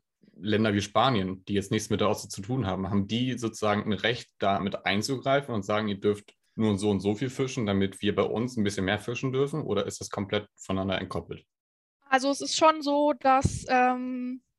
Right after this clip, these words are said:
Speaker 2: also, ne, in der Ostsee sitzen dann tatsächlich auch bei den Verhandlungen eigentlich nur die Mitgliedstaaten, die, äh, in der Ostsee fischen und da ein fischereiliches Interesse eben auch haben. Auch da ist es natürlich so, ne, dass für die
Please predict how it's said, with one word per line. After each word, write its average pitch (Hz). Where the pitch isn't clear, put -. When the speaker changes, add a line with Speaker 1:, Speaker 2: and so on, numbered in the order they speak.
Speaker 2:
also, 247
ne, 285
in 294
der 240
Ostsee 262
sitzen 254
dann 247
tatsächlich 247
auch 233
bei 240
den 240
Verhandlungen 233
eigentlich 226
nur 233
die 233
Mitgliedstaaten, 220
die, 214
äh, -
in 233
der 226
Ostsee -
fischen 277
und 247
da 220
ein 226
fischereiliches 247
Interesse 247
eben 226
auch 226
haben. 240
Auch 254
da 247
ist 277
es 285
natürlich 269
so, 262
ne, 262
dass 240
für 233
die 226